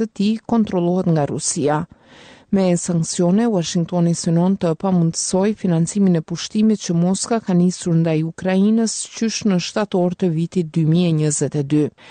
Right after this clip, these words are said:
Një ndër opsionet e mundshme është nacionalizimi i kompanisë, por që qeveria serbe po përpiqet ta shmang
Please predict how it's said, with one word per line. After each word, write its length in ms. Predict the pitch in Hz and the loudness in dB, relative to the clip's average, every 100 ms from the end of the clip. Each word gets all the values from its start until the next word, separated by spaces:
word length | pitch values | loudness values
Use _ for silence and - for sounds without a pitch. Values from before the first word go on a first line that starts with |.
| - - - 233 | -20 -20 -4 0
Një 140 | 254 254 | 2 2
ndër 200 | 247 220 | 2 2
opsionet 500 | 202 - 226 214 190 | -2 -2 0 0 0
e 80 | 180 | 0
mundshme 600 | 180 214 226 - 254 254 214 | 0 0 -2 -4 0 2 2
është 320 | 185 - - - | -2 -6 -8 0
nacionalizimi 1120 | 196 233 - - 208 185 175 175 220 220 202 | 2 2 -2 -2 0 0 -2 -2 0 2 2
i 80 | 180 | 0
kompanisë, 880 | - 185 175 156 147 147 - - - | 0 -2 0 -4 -4 -6 -6 -8 -6
por 240 | - 170 | -2 -2
që 240 | - 180 151 | -2 -4 -4
qeveria 480 | - 151 160 170 190 | -4 -6 -4 -2 -2
serbe 440 | - 247 226 240 | 0 -2 0 -2
po 180 | - 175 | 0 -4
përpiqet 640 | 170 160 214 220 247 220 | -2 -4 -4 -2 -4 -2
ta 80 | 170 | -4
shmang 640 | 151 - 208 208 214 202 | -4 -2 2 2 2 -2